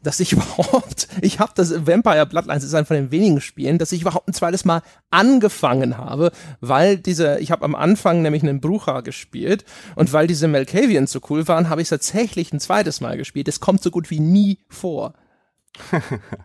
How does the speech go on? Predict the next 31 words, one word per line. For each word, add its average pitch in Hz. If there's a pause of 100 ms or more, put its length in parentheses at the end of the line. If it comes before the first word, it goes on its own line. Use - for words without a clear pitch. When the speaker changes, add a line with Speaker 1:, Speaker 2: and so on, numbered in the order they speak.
(520)
Speaker 2:
Ähm, 143
bevor 156
wir 254
jetzt 202
überleiten 170
zum 139
nächsten 147
Spiel, -
vielleicht 135
noch 143
aus -
historischer -
Sicht 120
ganz 110
interessant, 104 (320)
wie 139
es 143
wohl 127
gelaufen 104
wäre, 143 (320)
wenn 131
damals 120
Troika 123
für 123
ihr 117
postapokalyptisches 110
Rollenspiel 110
einen 101
Publisher 101
gefunden 98
hätte, 87